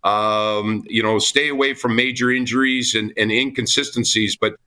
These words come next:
they've shown through the first sixteen games that they're one of the top teams in the N H L, and hopefully they can go far in the playoffs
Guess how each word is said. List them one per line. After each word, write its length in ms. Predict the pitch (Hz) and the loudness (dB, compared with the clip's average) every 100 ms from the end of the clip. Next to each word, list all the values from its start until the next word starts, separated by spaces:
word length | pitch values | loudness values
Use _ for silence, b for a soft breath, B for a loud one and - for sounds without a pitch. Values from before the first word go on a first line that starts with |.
| - | -2
they've 180 | 143 151 | 0 2
shown 360 | - 160 147 | 0 2 0
through 180 | 123 135 | -2 -2
the 80 | 117 | 0
first 260 | - 127 | 0 0
sixteen 440 | - 131 - 123 113 | 0 0 -2 -2 0
games 380 | 120 117 107 - | 0 0 -2 -2
that 120 | 95 | 0
they're 120 | 113 | 0
one 180 | 113 113 | 0 0
of 80 | 101 | -2
the 60 | |
top 320 | 101 117 117 | 0 0 0
teams 280 | - 117 107 | -2 -2 0
in 60 | 110 | 0
the 120 | 107 | 2
N 100 | 110 | 2
H 200 | 104 - | -2 0
L, 300 | 120 113 101 | 0 0 -2
and 80 | 92 | 0
hopefully 340 | 123 123 117 | -2 0 -2
they 140 | 107 107 | 0 -2
can 160 | 107 | -2
go 140 | 98 101 | -2 0
far 340 | - 120 120 | 0 2 0
in 40 | |
the 60 | 107 | -2
playoffs 520 | - 123 117 98 95 | -2 0 0 0 -2